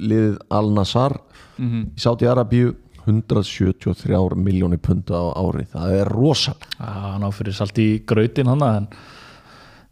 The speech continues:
Speaker 3: já.
Speaker 1: Er ekki bara ljóst að það var ekkert lið í Evrópu að fara að
Speaker 3: Já,
Speaker 1: hoppa?
Speaker 3: þetta er klar, þetta er bara útskúfun frá Evrópu.
Speaker 1: Já.
Speaker 3: Það var,
Speaker 2: Ég myndi
Speaker 3: hann
Speaker 2: það
Speaker 3: vildi fá meistaradeildaboltan. Það var alltaf
Speaker 1: Já.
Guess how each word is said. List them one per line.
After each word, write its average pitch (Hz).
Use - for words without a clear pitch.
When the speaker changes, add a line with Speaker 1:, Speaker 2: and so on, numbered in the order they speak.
Speaker 3:
já. 151
Speaker 1:
Er 127
ekki 139
bara 135
ljóst 143
að 139
það 131
var 135
ekkert 123
lið 131
í 127
Evrópu 123
að 104
fara 117
að 147
Speaker 3:
Já, 143
Speaker 1:
hoppa? 135
Speaker 3:
þetta -
er 107
klar, 135
þetta 123
er 127
bara 113
útskúfun 127
frá 113
Evrópu. 127
Speaker 1:
Já. 107
Speaker 3:
Það 117
var, 120
Speaker 2:
Ég 135
myndi 143
Speaker 3:
hann 117
Speaker 2:
það 131
Speaker 3:
vildi 147
fá 139
meistaradeildaboltan. 110
Það 120
var 120
alltaf 123
Speaker 1:
Já. -